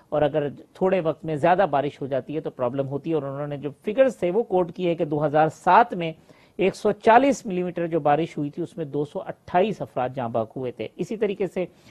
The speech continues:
दो हज़ार नौ में, अ, कोई लगभग दो सौ मिलीमीटर बारिश हुई जिसके अंदर पचास अफराद जाँ बाक हुए। और ख़ासा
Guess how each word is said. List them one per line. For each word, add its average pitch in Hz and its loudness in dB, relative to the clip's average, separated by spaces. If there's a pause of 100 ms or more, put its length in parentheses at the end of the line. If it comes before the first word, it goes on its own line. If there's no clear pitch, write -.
(160)
दो 185 6
हज़ार 175 8
नौ 170 6
में, 233 2
अ, 233 -16 (380)
कोई 175 0
लगभग 160 -2
दो 143 -2
सौ 208 -4
मिलीमीटर 190 -6
बारिश 170 -2
हुई 175 0
जिसके 147 -8
अंदर 139 -2
पचास 180 4
अफराद 131 -4
जाँ 123 -4
बाक 120 -6
हुए। 135 -6
और 135 -6
ख़ासा 208 2